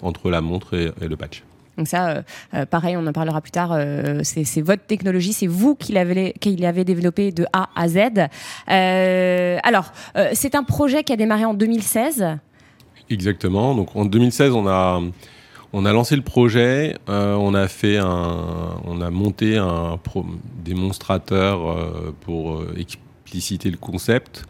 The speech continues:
Speaker 1: qu'on a dévoilé au Consumer Electronics Show, euh, à Las Vegas.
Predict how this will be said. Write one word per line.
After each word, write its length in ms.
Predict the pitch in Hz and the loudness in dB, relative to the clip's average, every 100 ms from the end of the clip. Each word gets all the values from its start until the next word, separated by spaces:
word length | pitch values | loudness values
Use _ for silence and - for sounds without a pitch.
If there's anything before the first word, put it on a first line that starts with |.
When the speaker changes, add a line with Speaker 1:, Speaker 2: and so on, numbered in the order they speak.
| - - - - _ _ _ | -20 -20 -20 -20 _ _ _
Speaker 1:
qu'on 140 | - 101 | 0 2
a 100 | 95 | 4
dévoilé 640 | 107 98 104 104 107 113 | 4 4 4 4 4 4
au 320 | 92 87 85 76 | 2 2 0 -2
Consumer 440 | 95 92 110 104 | -4 -2 2 2
Electronics 480 | 92 85 - 90 87 | 2 0 -2 -2 -2
Show, 260 | - 101 101 | -2 0 2
euh, 340 | 85 80 80 | 0 -2 -4
à 60 | 80 | -2
Las 160 | 87 | -2
Vegas. 540 | 80 87 92 135 - | -2 -2 -2 -2 -8